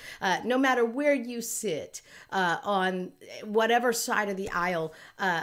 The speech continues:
I just know that I serve and love the same God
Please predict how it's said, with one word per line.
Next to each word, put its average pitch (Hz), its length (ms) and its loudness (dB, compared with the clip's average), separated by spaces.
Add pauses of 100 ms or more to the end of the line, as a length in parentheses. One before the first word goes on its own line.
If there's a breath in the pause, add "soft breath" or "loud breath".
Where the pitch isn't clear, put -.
(120)
I 208 300 2
just 185 640 -2
know 170 600 -4
that 165 420 -4 (140)
I 226 180 4
serve 160 720 -4
and 190 280 -2
love 160 360 -4
the 175 100 -4
same 202 400 -2
God 175 420 -6